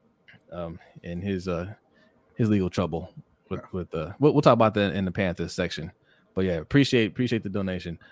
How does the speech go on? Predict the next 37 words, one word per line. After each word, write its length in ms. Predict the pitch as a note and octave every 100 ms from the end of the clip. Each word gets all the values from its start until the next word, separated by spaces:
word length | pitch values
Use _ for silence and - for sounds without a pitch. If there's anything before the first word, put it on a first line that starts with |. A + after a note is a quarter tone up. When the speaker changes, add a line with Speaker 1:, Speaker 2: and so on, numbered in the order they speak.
| -
Speaker 1:
Andre 280 | B2 C#3 B2+
Mears 320 | B2 A#2+ A2
says, 360 | - A2 G#2 F#2+
"I'm 140 | A#2 A2+
a 100 | G2
big 320 | C3 C3 B2+
Harv's 320 | A#2+ A#2 A2
fan, 300 | - G#2 G2
but 140 | G2 F#2
I 100 | G2+
think 300 | - A#2 A2
I'm 140 | G2+
finally 340 | - A#2 A#2+ A#2+
subscribing 420 | A#2+ - A2 G#2+
to 80 | G#2
the 40 |
idea 360 | F#2+ F#2 G#2 G2+
of 160 | F#2 -
him 180 | A#2
being 220 | G2+ G2+ G2
fired." 340 | G2 F2+ D#2+
Finally, 440 | - C#3+ C#3 F#2 F2
huh? 240 | G#2+ A#2+ - _ _ -
What 200 | G#3 C4+
did 120 | C4+
it 140 | C4+
take? 340 | D4+ D#4 A#2+ G2+ B2+ -
Speaker 2:
<laughs> 260 | B2 - A2+
Speaker 1:
What 140 | B3
did 100 | C#4
it 120 | C4
take? 400 | - C4+ A#2+ - - - -
He 80 | E3+
said, 140 | E3 D3
"If 160 | B2+
G-Roll 500 | A#2+ D3 D#3+ D#3 D#3
leaves 420 | D3 D3 D3 C#3